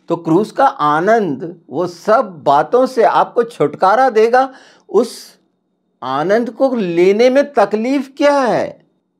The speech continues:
कौन सी चीज़ रुकावट डाल रही है? देखिए, पहचानिए। मैं पहचान करा रहा हूँ क्रूस की कथा का,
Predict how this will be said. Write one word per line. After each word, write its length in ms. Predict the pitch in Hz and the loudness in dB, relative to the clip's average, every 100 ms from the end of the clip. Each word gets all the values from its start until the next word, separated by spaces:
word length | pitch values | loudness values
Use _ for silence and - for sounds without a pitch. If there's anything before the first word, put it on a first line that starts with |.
| - | -2
कौन 300 | 202 294 311 | 2 4 2
सी 260 | - 302 | 0 -2
चीज़ 420 | 220 214 277 294 277 | -2 -4 -2 0 2
रुकावट 460 | 247 214 208 202 | 2 4 4 2
डाल 220 | 165 143 | 2 0
रही 200 | 120 131 | 0 -2
है? 100 | 151 | -2
देखिए, 460 | 160 143 143 - 247 | -2 -4 -4 0 0
पहचानिए। 680 | 262 190 170 180 175 226 269 | 2 0 0 0 0 0 0
मैं 260 | 269 277 | 0 0
पहचान 500 | 277 247 247 247 247 | 0 0 2 0 0
करा 280 | 247 208 202 | 0 2 2
रहा 100 | 180 | 2
हूँ 140 | 180 | 0
क्रूस 340 | 175 170 165 156 | -2 -2 -2 -2
की 140 | - | -8
कथा 420 | - 143 - 123 | -4 -4 -2 -4
का, 340 | 107 92 82 | -4 -6 -10